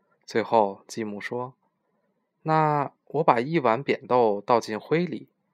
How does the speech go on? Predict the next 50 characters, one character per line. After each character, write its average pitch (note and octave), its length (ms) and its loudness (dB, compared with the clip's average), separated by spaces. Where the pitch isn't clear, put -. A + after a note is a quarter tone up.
如 C#3+ 180 -6
果 G3 140 0
你 F3 140 0
能 G#2+ 180 -6
在 A#2+ 160 0
两 G#2 220 -2
个 C3 40 0
小 A#2+ 200 -8
时 A2+ 160 -14
之 - 160 -10
内 A#2 380 -6
把 G#2+ 120 0
扁 A2 180 -2
豆 A2+ 140 -2
捡 - 240 -6
出 - 140 -10
来， G2 240 -8
那 A2+ 300 0
你 G#2 180 -10
就 G#2 120 -4
可 A2+ 220 -6
以 A#2+ 180 -8
一 B2 80 -8
起 - 160 -10
去。” - 300 -12
小 A2+ 240 2
姑 D#3+ 220 0
娘 A#2+ 280 -2
便 A#2+ 120 -2
从 A#2 200 -6
后 C3 160 0
门 A2+ 160 -4
来 A2 120 2
到 A2+ 140 -2
院 C3 240 -2
子， G#2 220 -16
大 A2+ 160 2
声 A#2+ 200 -6
喊 G#2+ 240 -8
道 G#2+ 300 -4
：“你 C#3 100 -6
们 C#3+ 140 -6
这 D#3 140 -4
些 D3+ 160 0
乖 D#3 200 4
巧 A#2 200 0
的 G#2+ 100 -2
小 G#2+ 220 -4
鸽 B2+ 200 0
子， G#2 280 -4